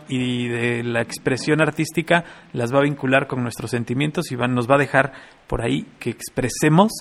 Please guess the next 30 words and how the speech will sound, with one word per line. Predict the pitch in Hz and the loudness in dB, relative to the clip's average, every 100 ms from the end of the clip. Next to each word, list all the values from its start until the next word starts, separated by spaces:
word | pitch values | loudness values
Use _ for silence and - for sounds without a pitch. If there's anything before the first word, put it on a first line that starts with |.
| - | -2
algunas | 123 143 - | 0 0 0
cosas | 135 147 - | -2 -2 -4
que | 113 | -6
a | 110 | -4
veces | 113 135 160 - 151 | 0 0 0 -2 -2
traemos | - 127 131 - | 0 0 0 0
atoradas. | 120 120 127 127 - | 0 0 -2 -4 -8
Entonces, | 127 - 139 147 - - - - | -10 -8 -6 -6 -8 -18 -20 -2
es | 151 | 2
muy | 151 165 | 4 2
importante | 143 123 135 135 | 2 2 0 0
que | |
estén | - 127 | -4 -2
pendientes | 127 120 120 113 110 | 0 0 0 -2 -4
de | 113 | -4
Toño | - 139 165 175 - - _ | 0 2 2 0 -6 -20 _
y | 120 | -6
de | 113 | -4
Wolf | 113 120 160 202 - - - | 0 6 6 6 0 -20 -14
para | - 113 | -4 -4
que, | - 123 - - _ - | -2 -4 -4 -10 _ -6
eh, | 135 143 | -6 -6
se | - 120 | -8 -6
enteren | 113 131 131 - | 0 0 -2 -2
cuándo | 147 143 143 | 2 4 4
va | 123 | 2
a | |
ser | 117 117 | 0 -4
este | 113 - | -8 -10
curso. | - 131 - | -12 -14 -14